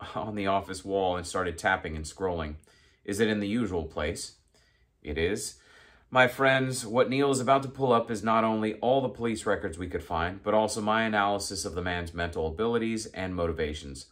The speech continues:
along with some video surveillance Neil uncovered." "Video surveillance?" Cal asked. Higgins nodded. "Our resident wonder boy Neil was able to hack into some kind of database down in New Orleans.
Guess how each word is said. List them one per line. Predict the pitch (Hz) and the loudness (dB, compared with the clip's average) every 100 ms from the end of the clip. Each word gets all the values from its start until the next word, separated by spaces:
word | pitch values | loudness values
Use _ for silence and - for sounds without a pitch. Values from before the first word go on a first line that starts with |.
| _ | _
along | 85 95 104 90 | -2 2 2 0
with | 80 | -4
some | 80 87 78 | -6 -8 -4
video | 85 80 76 | -4 -4 -6
surveillance | 78 76 85 78 78 78 - _ - | -6 -2 -2 -2 -4 -8 -12 _ -10
Neil | 95 90 71 | -4 -4 -4
uncovered." | 67 71 69 62 - _ _ _ _ _ | -8 -8 -8 -8 -12 _ _ _ _ _
"Video | - 87 98 120 | -8 -4 0 0
surveillance?" | 123 120 127 135 135 135 - - | -2 -4 -4 -4 -8 -10 -16 -12
Cal | 131 131 | -8 -6
asked. | 127 147 - _ _ _ _ _ _ | -6 -8 -14 _ _ _ _ _ _
Higgins | 98 85 80 | -6 -6 -4
nodded. | 82 85 76 73 - _ _ _ - | 0 0 0 -4 -10 _ _ _ 0
"Our | 92 | 2
resident | 90 101 95 98 90 | 4 2 2 -4 -2
wonder | 113 104 | 0 0
boy | 87 98 101 | 0 0 2
Neil | 107 117 | 0 0
was | 110 107 | 0 4
able | 117 113 | 2 2
to | 110 | 0
hack | 104 123 120 | 0 0 -2
into | 123 113 110 104 | -4 -2 0 0
some | - 113 104 | -2 -2 -4
kind | 101 117 110 | -2 0 0
of | 90 | -2
database | 117 101 80 78 82 | -2 0 -2 -2 -4
down | - 92 90 | -2 -2 -2
in | 87 | -4
New | 98 | -2
Orleans. | 101 80 71 73 | -2 -2 -6 -10